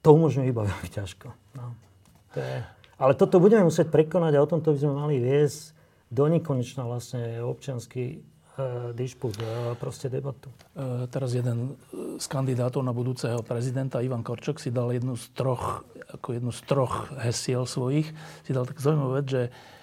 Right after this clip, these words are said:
Speaker 2: služba vlasti, a keď som sa s ním o tom rozprával, tak povedal, že, tak mi povedal, že ale veď to vlastenectvo nám oni akože úplne, že ukradli a ja si to nechcem nechať ukradnúť. To je to, o čom hovoríš?
Speaker 1: Áno. A,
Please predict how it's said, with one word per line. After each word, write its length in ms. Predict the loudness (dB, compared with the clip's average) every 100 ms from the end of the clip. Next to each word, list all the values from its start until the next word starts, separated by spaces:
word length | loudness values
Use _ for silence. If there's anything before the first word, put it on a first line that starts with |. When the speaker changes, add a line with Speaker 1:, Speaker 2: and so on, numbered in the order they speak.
| -14 -6
Speaker 2:
služba 480 | 0 2 4 4
vlasti, 640 | 2 0 -2 -6 -4 -4 -4
a 140 | -6 -10
keď 360 | -10 -14 -12 -10
som 60 | -6
sa 80 | -6
s 60 | -6
ním 100 | -6
o 60 |
tom 80 | -4
rozprával, 380 | -4 -2 -2 -2
tak 80 | -4
povedal, 200 | -4 -2
že, 80 | -4 -8 -18 -20 -20 -14
tak 40 | -12
mi 80 |
povedal, 200 | -8 -6 -6
že 80 | -10 -16 -20 _ _ _
ale 260 | -8 -6 -8
veď 220 | -12 -20 _ _
to 80 | -10
vlastenectvo 720 | -8 -8 -8 -8 -8 -6 -6 -4
nám 220 | -4 -6
oni 180 | -6 -8
akože 220 | -8 -8
úplne, 240 | -6 -4
že 160 | -4 -6
ukradli 720 | -8 -4 -2 -2 0 0 -2 -6
a 160 | -6
ja 80 | -6
si 160 | -8 -10
to 80 | -6
nechcem 340 | -6 -8 -8 -8
nechať 320 | -6 -8 -8
ukradnúť. 720 | -8 -8 -8 -10 -12 -16 -20 _ _ -6
To 80 | -6
je 80 |
to, 160 | -4 -6
o 120 | -6 -6
čom 160 | -4
hovoríš? 320 | -2 -2 -4 -4
Speaker 1:
Áno. 280 | -2 0 0 -4 -16 -20 _ _ _ _ _ _ _ _ _ _ _ _ -2
A, 400 | 2 4 4